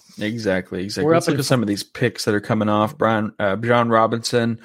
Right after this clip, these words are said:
Speaker 1: C D Lamb, Saquon Barkley, Jonathan Taylor. Okay, so there's some running backs coming off the board, some of these heavy hitters.
Speaker 2: Mm-hmm,
Speaker 1: Um,
Speaker 2: mm-hmm. We're up in four picks, buddy.
Speaker 1: What's a running back board look like right now, just to see who's still out there?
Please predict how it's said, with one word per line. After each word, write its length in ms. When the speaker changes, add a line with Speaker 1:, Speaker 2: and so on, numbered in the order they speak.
Speaker 1:
C 200
D 140
Lamb, 440
Saquon 640
Barkley, 560
Jonathan 560
Taylor. 800
Okay, 440
so 240
there's 200
some 160
running 200
backs 240
coming 260
off 160
the 60
board, 280
some 140
of 40
these 160
heavy 260
hitters. 600
Speaker 2:
Mm-hmm, 1000
Speaker 1:
Um, 260
Speaker 2:
mm-hmm. 340
We're 200
up 140
in 80
four 300
picks, 360
buddy. 380
Speaker 1:
What's 240
a 120
running 280
back 260
board 260
look 200
like 220
right 200
now, 200
just 240
to 80
see 220
who's 240
still 260
out 260
there? 380